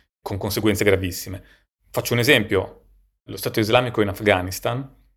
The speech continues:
ha questa, questa pubblicazione in, in tante lingue, tagiko, inglese,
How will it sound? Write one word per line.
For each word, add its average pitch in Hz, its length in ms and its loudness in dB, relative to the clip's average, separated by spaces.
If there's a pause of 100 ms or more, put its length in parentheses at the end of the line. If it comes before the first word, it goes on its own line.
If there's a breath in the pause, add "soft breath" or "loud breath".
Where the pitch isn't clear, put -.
(140)
ha 104 180 2
questa, 95 500 4
questa - 200 -8
pubblicazione 95 1120 0
in, 90 300 -6
in 90 80 -8
tante 92 260 -2
lingue, 87 720 -2
tagiko, 90 540 -8
inglese, 87 1040 -2